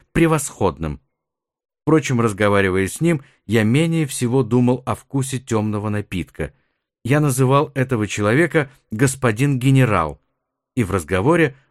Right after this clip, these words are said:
очень важном, секретном, речь шла: «Прошу вас, господин гражданин,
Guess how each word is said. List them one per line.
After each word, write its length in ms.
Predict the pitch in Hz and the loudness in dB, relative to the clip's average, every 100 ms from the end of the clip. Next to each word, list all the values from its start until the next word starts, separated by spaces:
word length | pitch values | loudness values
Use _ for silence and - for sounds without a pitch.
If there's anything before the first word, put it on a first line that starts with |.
| _ | _
очень 300 | 139 131 117 | -4 -2 -4
важном, 500 | 101 120 87 85 73 | 0 0 -2 -6 -12
секретном, 680 | - 104 - 135 156 151 131 _ _ _ | -8 -8 -2 -2 0 -4 -6 _ _ _
речь 360 | 90 107 165 - | -4 0 -2 -2
шла: 460 | 147 131 143 135 - _ _ _ _ _ _ _ _ | -6 -2 -2 -4 -10 _ _ _ _ _ _ _ _
«Прошу 360 | - 131 - 165 | -4 -2 0 0
вас, 200 | 120 80 | 0 -2
господин 500 | 92 - 95 85 92 | -6 -6 -6 -4 -6
гражданин, 640 | 82 82 85 82 82 73 | -6 -8 -4 -2 -4 -6